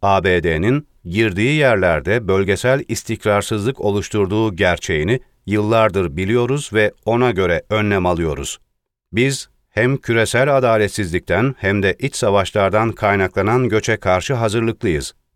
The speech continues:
Ama ne yazık ki bu gerçeği göçün yaşanmasına yol açan gelişmiş ülkeler, gelişmekte olan ülkelerin dışa bağımlı muhalefeti ve göçü istismar eden küresel sistem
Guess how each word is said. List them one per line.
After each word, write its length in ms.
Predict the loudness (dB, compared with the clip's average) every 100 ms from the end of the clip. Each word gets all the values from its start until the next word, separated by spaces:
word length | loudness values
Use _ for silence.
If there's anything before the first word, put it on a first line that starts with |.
| -4
Ama 220 | 0 2
ne 100 | 2
yazık 380 | 0 0 -4 -6
ki 160 | -4 -2
bu 120 | 0
gerçeği 600 | 2 2 0 -2 -2 -2 _ _ -4
göçün 360 | -2 0 0
yaşanmasına 680 | 0 0 0 0 0 0 0
yol 180 | 2 2
açan 400 | 2 0 0 0
gelişmiş 500 | 0 0 0 -2 -2
ülkeler, 480 | -4 -2 -2 -2 -2 _ _ _ _ -4
gelişmekte 560 | -2 -2 -2 -2 0 0
olan 260 | 2 0
ülkelerin 580 | 0 0 0 2 0 0
dışa 280 | -2 0 2
bağımlı 340 | 2 2 2
muhalefeti 760 | 0 0 0 -2 -4 -4 -4 -4 -8 -12 -4
ve 140 | -2
göçü 440 | -2 -2 -2 -2 -4
istismar 560 | -4 -6 -2 0 0
eden 300 | 0 0 -2
küresel 480 | -2 0 2 2 0
sistem 540 | -2 -4 -2 0 0